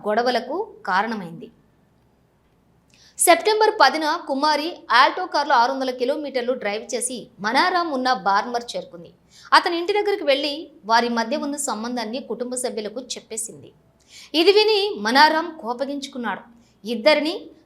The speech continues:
స్థానిక పోలీసులు కౌన్సిలింగ్ చేసి విడిచిపెట్టారు. కానీ అదే రోజు సాయంత్రం పరిస్థితి భయంకరంగా మారింది. ముఖేష్ కుమారి మళ్లీ పెళ్లి గురించి ఒత్తిడి చేయడంతో మనారాం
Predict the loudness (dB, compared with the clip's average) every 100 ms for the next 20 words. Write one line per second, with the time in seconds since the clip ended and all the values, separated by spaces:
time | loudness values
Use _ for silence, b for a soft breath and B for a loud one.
0 | -6 2 4 4 -2 -2 -4 -4 -4 -2
1 | -2 -2 -8 -10 -8 -6 -6 -4 -6 -6
2 | -8 -16 -18 -20 -20 -20 _ 0 2 4
3 | 2 0 0 0 0 0 -2 -4 -6 -6
4 | -12 -12 b b b 2 2 2 -4 -6
5 | -8 -6 -6 -6 -2 -2 -2 -6 -8 -10
6 | -12 -16 -20 _ _ _ b b b 0
7 | 4 4 4 0 0 0 0 -4 -8 -4
8 | -2 -2 -2 -4 -4 -4 -4 -4 -6 -8
9 | -8 -6 -6 -8 -8 -8 -10 -10 -10 -10
10 | -10 -14 b b b -4 2 4 4 4